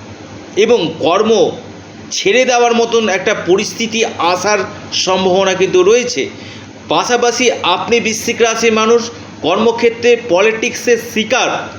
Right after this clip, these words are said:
আপনি কিন্তু হতে পারেন। পলিটিক্সের শিকার, আপনার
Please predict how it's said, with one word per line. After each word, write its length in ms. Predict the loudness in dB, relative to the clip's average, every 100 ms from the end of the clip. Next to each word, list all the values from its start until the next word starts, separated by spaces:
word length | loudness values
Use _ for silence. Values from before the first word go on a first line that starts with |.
| -2
আপনি 260 | -2 0 0
কিন্তু 160 | 0 2 2
হতে 160 | 2 2
পারেন। 240 | 2 2 0 -4 -10 -16 -18 -18 -16 -6
পলিটিক্সের 640 | 0 2 2 0 0 0 0
শিকার, 340 | -2 0 0 0 -4 -10 -16 -16 -16 -14 -10 -10 -10 -4 -2
আপনার 300 | -2 0 0